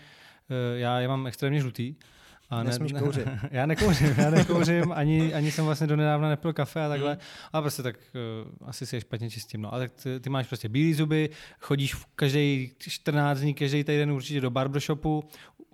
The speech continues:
Speaker 1: chodíš na kurzy rétoriky. Co všechno takový moderátor musí umět a jak má vypadat?
Speaker 2: Musíš vypadat reprezentativně. Není, není nikde řečeno jako nějaký úzus, jak by měl prostě. Já jsem, mám třeba jako nosím fousy, vím, že třeba na jiných televizích mají nějaký,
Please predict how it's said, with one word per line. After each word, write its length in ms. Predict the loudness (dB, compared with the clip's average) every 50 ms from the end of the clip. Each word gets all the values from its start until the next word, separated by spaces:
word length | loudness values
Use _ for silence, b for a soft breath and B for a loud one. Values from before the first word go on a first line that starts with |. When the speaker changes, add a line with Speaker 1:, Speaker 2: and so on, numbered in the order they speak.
| -14
Speaker 1:
chodíš 300 | -6 -4 -2 -2 -2 -2 0
na 140 | -2 -2
kurzy 280 | -2 -2 -2 0 2 2
rétoriky. 520 | 2 2 2 0 0 -2 -2 -2 -4 -6
Co 120 | -6 -6 -8
všechno 220 | -8 -6 -4 -4
takový 200 | -4 -2 -2 -2
moderátor 440 | 0 0 0 0 0 0 -2 -4 -4
musí 220 | -6 -6 -6 -6
umět 260 | -6 -6 -4 -4 -4 -4
a 20 |
jak 180 | -6 -6 -4 -4
má 120 | -2 -2
vypadat? 420 | -2 -2 -4 -6 -8 -10 -12 -16 -20 B B B B B -6
Speaker 2:
Musíš 240 | -4 -4 -2 -2 -2
vypadat 380 | -2 0 2 2 2 2 0
reprezentativně. 800 | 0 0 0 0 0 -2 -2 -2 -4 -4 -6 -6 -6 -4 -2 -2
Není, 200 | -2 -2 -4 -4
není 180 | -4 -4 -4
nikde 280 | -4 -4 -4 -2 -2 -2
řečeno 380 | -2 -2 -4 -4 -4 -4 -4 -4
jako 220 | -4 -4 -6 -6
nějaký 360 | -6 -6 -6 -4 -4 -6 -6
úzus, 380 | -6 -6 -8 -6 -6 -4 -4 -2
jak 200 | -2 -2 -2 -4
by 140 | -4 -2 -2
měl 260 | 0 0 0 0 -2
prostě. 300 | -4 -6 -6 -6 -4 -4
Já 140 | -4 -4 -4
jsem, 360 | -4 -4 -6 -6 -6 -6 -6
mám 180 | -6 -6 -8
třeba 200 | -8 -6 -6 -6
jako 140 | -6 -6 -8
nosím 260 | -10 -10 -10 -10 -10
fousy, 320 | -10 -10 -10 -10 -10 -10 -10
vím, 140 | -10 -12 -12
že 80 | -12
třeba 260 | -14 -12 -12 -10 -10
na 80 | -8 -8
jiných 240 | -8 -8 -8 -8 -10
televizích 560 | -10 -8 -8 -8 -8 -8 -8 -8 -10 -10 -8
mají 240 | -8 -6 -6 -4 -4
nějaký, 520 | -4 -6 -6 -6 -8 -6 -6 -6 -6 -6